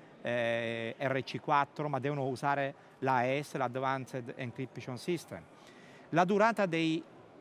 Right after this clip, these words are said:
ticket Kerberos viene diminuita drasticamente, da dieci ore si passa a un'ora, per esempio. Oppure, eh,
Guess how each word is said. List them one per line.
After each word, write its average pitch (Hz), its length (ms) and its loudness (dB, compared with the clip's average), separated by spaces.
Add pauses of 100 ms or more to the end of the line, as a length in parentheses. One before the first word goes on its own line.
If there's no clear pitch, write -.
(440)
ticket 185 400 0
Kerberos 135 640 0
viene 156 560 -4 (840)
diminuita 175 1000 2
drasticamente, 139 880 -2
da 127 100 -2
dieci 151 320 0
ore 170 340 0 (180)
si - 180 -6
passa 135 420 -2
a 139 80 -2
un'ora, 135 480 0 (800)
per 123 140 0
esempio. 101 520 -8 (540)
Oppure, 190 560 4 (720)
eh, 135 440 2